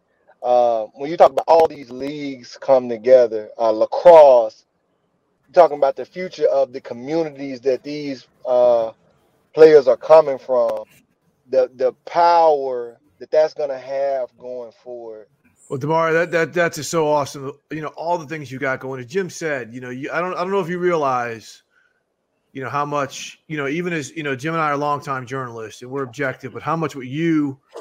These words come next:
Speaker 2: and so many others, especially with the Players Coalition and the other athletes you're talking about, how impactful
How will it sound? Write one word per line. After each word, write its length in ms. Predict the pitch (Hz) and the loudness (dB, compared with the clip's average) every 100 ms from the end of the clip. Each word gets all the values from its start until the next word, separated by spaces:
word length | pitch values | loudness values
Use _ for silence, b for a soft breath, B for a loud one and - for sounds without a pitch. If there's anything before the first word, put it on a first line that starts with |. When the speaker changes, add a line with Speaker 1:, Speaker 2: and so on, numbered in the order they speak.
| - | -18
Speaker 2:
and 100 | - | -18
so 160 | - 156 | -10 -8
many 220 | 147 139 | -6 -4
others, 340 | 143 135 123 104 | -2 -4 -6 -10
especially 340 | 160 156 147 | -8 -8 -8
with 60 | 123 | -16
the 60 | |
Players 340 | - 143 135 - | -10 -8 -8 -8
Coalition 560 | 135 123 120 - 120 | -10 -10 -10 -14 -18
and 80 | 120 | -14
the 80 | 127 | -8
other 220 | 139 135 | -6 -4
athletes 380 | 131 123 135 117 | -4 -6 -10 -18
you're 80 | 117 | -12
talking 280 | 127 123 | -10 -10
about, 120 | 123 - _ _ _ _ _ | -14 -18 _ _ _ _ _
how 220 | 147 151 | -6 -6
impactful 840 | 156 135 - 147 139 - 113 107 | -10 -16 -8 -8 -8 -12 -16 -16